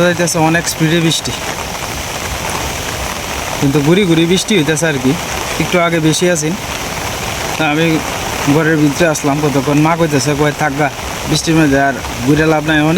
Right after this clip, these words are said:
একটু কমছে যে, তখন কই যে, "যাই একটু বাইরে।" এই যে আমার সুকাই গাছ সাইডে আর কি,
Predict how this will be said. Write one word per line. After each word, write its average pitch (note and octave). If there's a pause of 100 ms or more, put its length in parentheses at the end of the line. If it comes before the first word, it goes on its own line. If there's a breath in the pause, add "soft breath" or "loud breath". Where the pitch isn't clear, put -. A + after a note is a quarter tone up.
একটু - (120)
কমছে G3+
যে, D4 (440)
তখন D3+
কই D3
যে, C#3+ (560)
"যাই C#3
একটু C3
বাইরে।" B2+ (2250)
এই D3
যে D3+
আমার D3
সুকাই D#3+
গাছ C3 (400)
সাইডে C3+
আর C3+
কি, B2+